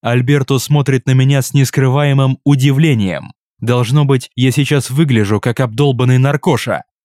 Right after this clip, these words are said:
И чувствую себя так же. Даже не сразу понимаю, что Альберто мне говорит. «Дерек». Он дважды хлопает меня по предплечью. «С тобой всё нормально?» Киваю.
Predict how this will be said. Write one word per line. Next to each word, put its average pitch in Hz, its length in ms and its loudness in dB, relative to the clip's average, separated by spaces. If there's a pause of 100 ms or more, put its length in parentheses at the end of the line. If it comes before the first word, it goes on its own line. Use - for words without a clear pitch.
(220)
И - 100 0
чувствую 113 540 0
себя 113 300 -2
так 113 260 -4
же. - 200 -10 (340)
Даже 131 360 0
не 131 120 4
сразу 131 400 -2
понимаю, 131 500 0
что 120 200 -2
Альберто 117 480 -2
мне 117 160 0
говорит. 113 520 -4 (500)
«Дерек». 113 440 -2 (440)
Он 117 220 0
дважды 113 440 -2
хлопает 123 520 0
меня 123 280 2
по 117 120 -4
предплечью. 117 760 -2 (600)
«С - 100 -14
тобой 107 320 -2
всё 151 180 -2
нормально?» 131 640 -2 (760)
Киваю. 101 480 -2